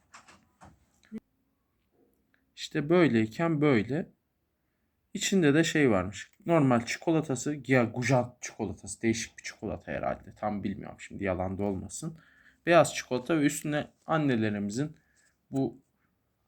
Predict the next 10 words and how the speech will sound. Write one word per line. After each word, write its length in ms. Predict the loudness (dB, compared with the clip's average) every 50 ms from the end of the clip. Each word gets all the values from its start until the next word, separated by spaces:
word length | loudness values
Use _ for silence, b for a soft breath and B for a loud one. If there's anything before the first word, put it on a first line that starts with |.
| _ _ _ _ _ _ _ _ _ _ _ _ _ _ _ _ _ -10
bisküvili 540 | -8 -8 -8 -6 -4 0 0 2 0 0 0
pastanın 480 | 2 2 2 2 0 -2 -2 0 0
üstüne 380 | 0 -2 -2 -2 -2 -2 0 2
döktüğü 460 | 2 2 2 0 -2 0 2 4 4
renkli 320 | 4 4 2 2 -2 -4
şekerlerden 880 | -4 -2 -2 -2 -2 0 0 2 2 2 2 2 0 0 -2 -2 -2 -2
varmış. 340 | -2 -2 -2 -4 -4 -6 -4
Şimdi 280 | -2 0 0 0 -2 -2
tadımına 500 | 0 0 0 0 2 0 2 2 2 2
geçebiliriz. 800 | 2 0 0 -2 -4 -4 -4 -4 -6 -6 -8 -8 -10 -14 -14 -16